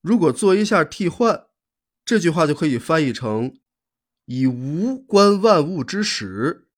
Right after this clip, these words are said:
以有观万物之母”。总的来说，就是以无和有观万物之源。这就引出了本段的最后两句话，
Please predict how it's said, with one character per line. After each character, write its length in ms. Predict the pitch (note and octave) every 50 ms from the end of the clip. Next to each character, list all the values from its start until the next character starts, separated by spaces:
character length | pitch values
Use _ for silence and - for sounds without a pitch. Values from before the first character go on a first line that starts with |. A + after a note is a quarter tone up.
| _ _ _ _ -
以 280 | D#3 E3 G#3 A3+ G3
有 540 | D#3 B2+ G#2+ G2+ G#2 A2+ C3+ F#3 - - _ _
观 340 | - F3+ F3 F3+ E3+ F3 F3
万 320 | E3 F#3+ E3+ D3 B2+ A#2 A2+
物 200 | C#3+ F3 C#3+ A2
之 180 | A2 - E3+
母”。 500 | F#3 D#3+ B2+ G2+ F#2+ G#2 A2+ C#3 E3 - _ _ _ _ _ _ _ _ _ _ _
总 260 | - - E3 C#3+ C#3
的 120 | C#3+ F#3 A#3+
来 180 | A#3+ F#3+ F3
说， 180 | F3 - F3 F3
就 140 | E3+ F3 D3+
是 440 | D3 - D3+ B2+ A2 F#2 - _ _ _ _ _ -
以 320 | B2 C3 C3+ C3+ C#3 C#3+
无 320 | C#3 C#3 D#3 F3+ G#3+ B3+
和 240 | A#3 - A#3+ A3+ B3
有 580 | G3+ B2 B2 G#2+ F#2 F#2+ A2+ C#3+ E3+ - _ _ _ _ _ _ _
观 440 | - E3 E3 D#3+ D#3+ D#3+ D#3+ D#3 D3+ D3+
万 320 | F#3+ F#3+ E3+ C#3+ B2 A#2+
物 260 | A#2 D3 E3 D3 A#2 G2+
之 240 | - - C3 C3
源。 540 | B2 G#2+ A#2 A2+ A2 G#2+ G#2+ A2+ C3 D3+ - _ _ _ _ _ _ _ _ _ _ _
这 180 | - - A#3 G3+
就 140 | F3+ E3+ D3+
引 260 | A#2+ A#2 A2 G#2 G#2+
出 160 | - - E3
了 100 | E3 C#3+
本 280 | - - A#2+ G#2+ G#2+ G2+
段 180 | C#3+ D#3 D3+
的 80 | C3 A#2
最 220 | - - F#3+ E3+
后 240 | D#3 - - B3 G3+
两 180 | D3 A#2+ G#2 G2
句 140 | - A#2 A2
话， 320 | G#2+ A#2+ B2+ B2 G#2+